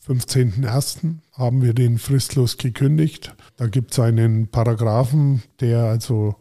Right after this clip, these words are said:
diese außerordentliche Kündigung vorsieht, in dem Fall bei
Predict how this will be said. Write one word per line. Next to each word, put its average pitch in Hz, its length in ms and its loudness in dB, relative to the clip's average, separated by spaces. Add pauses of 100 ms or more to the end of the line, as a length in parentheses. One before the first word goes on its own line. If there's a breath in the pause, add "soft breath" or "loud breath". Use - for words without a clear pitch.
(120)
diese 120 480 0 (160)
außerordentliche 117 1040 0 (220)
Kündigung 123 680 2 (240)
vorsieht, 139 640 -2 (180)
in 131 120 -4
dem 117 260 0
Fall 117 240 2
bei 113 480 0